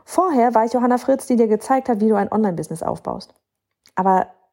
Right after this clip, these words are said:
das hat kein konkretes Problem gelöst. Online-Business, das ist alles. Vom Online-Shop-Inhaber bis zum Personal Trainer. Ja, alle haben ein Online-Business. Vom Social-Media-Marketing bis hin zum Evergreen-Funnel. Ich war das Fitnessstudio, das für alle da war.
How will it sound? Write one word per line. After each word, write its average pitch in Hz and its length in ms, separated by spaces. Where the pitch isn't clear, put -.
das - 220
hat - 120
kein 214 300
konkretes - 680
Problem 165 360
gelöst. 165 380
Online-Business, 185 600
das 233 140
ist - 260
alles. 330 500
Vom 233 160
Online-Shop-Inhaber 320 1200
bis 262 240
zum 240 160
Personal 247 500
Trainer. 302 520
Ja, 277 140
alle 247 160
haben 254 220
ein 339 100
Online-Business. 190 600
Vom 233 160
Social-Media-Marketing 285 1080
bis 262 140
hin 247 140
zum 269 120
Evergreen-Funnel. 202 720
Ich 214 120
war 220 80
das 233 160
Fitnessstudio, 285 600
das 349 140
für 262 120
alle 339 200
da 165 220
war. - 240